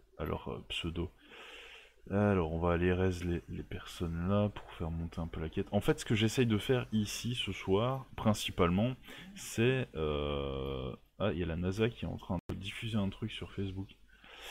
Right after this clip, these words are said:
Ce que j'essaye de faire, en fait, c'est de compléter la map à cent pour cent. Pourquoi ? Parce qu'en fait, en complétant la map à cent pour cent, ça va me permettre d'obtenir, euh, cet, euh, c-,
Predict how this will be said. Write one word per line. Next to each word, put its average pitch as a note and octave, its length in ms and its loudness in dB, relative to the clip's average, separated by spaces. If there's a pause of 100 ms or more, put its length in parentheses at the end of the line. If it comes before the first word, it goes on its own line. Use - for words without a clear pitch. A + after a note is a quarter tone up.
(160)
Ce - 100 -12
que G#2+ 80 4
j'essaye A#2 340 4
de G#2+ 120 4
faire, C#3 260 6
en A2+ 100 4
fait, C3+ 180 0
c'est - 140 -6
de - 40 -16
compléter C3 460 2
la A2+ 100 6
map G#2+ 220 6
à G#2+ 80 4
cent A2+ 240 4
pour G2+ 200 -4
cent. F#2+ 240 4
Pourquoi ? A#2 440 4
Parce - 180 0
qu'en F2+ 160 2
fait, B2+ 220 0 (120)
en F#2+ 100 2
complétant G#2+ 420 2
la G2 80 6
map G2 200 6
à F2 60 -2
cent E2+ 180 -4
pour - 240 -8
cent, C3 220 0
ça G2+ 160 -4
va F2+ 120 6
me G2+ 80 4
permettre G2 400 0
d'obtenir, G2 680 -2 (1600)
euh, E2 260 4
cet, - 500 -4
euh, F#2+ 640 8
c-, - 420 -10